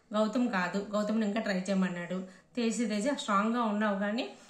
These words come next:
ఉంటావు, ఎంతవరకు కొంతవరకు ఉంటావు అంటే ఆ టెన్త్ ఎప్పుడో లాస్ట్లో ఇంకొక two three వీక్స్లో ఎప్పుడు start అవుతుంది కదా, family week వస్తుంది కదా, అప్పటి వరకు ఉంటావు అని చెప్పాడు. గంగావ గురించి చెప్పాడు, "నువ్వు పోయే వరకు ఉంచుతారబ్బా, నీకేం బాధలేదని" చెప్పేశాడు. So గంగావని ఎందుకు పోయే వరకు ఉంచుతా అంటున్నారు నాకు అర్థం కావట్లేదు, but okay,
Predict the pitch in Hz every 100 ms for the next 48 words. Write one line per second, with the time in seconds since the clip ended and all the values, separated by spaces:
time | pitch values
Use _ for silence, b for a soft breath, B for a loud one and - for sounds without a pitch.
0 | B - 226 247 220 190 196 202 220 214
1 | 226 220 202 196 202 208 214 214 208 220
2 | 330 - - B B 214 196 220 214 214
3 | 196 220 269 220 196 202 220 - 254 247
4 | 226 208 208 196 214 220 208 202 208 208
5 | 240 214 208 - 196 196 208 202 196 196
6 | 196 202 208 196 196 190 202 - B B
7 | B 208 214 208 214 202 202 190 202 202
8 | 226 285 311 277 240 208 196 202 208 196
9 | 208 208 208 208 240 202 - 202 190 226
10 | - B B - 202 214 226 220 208 214
11 | 214 214 202 190 196 190 180 190 - B
12 | B - 233 202 202 233 285 240 208 277
13 | 254 262 254 254 254 247 - 254 233 247
14 | 226 208 233 214 240 233 214 196 190 220
15 | 226 226 247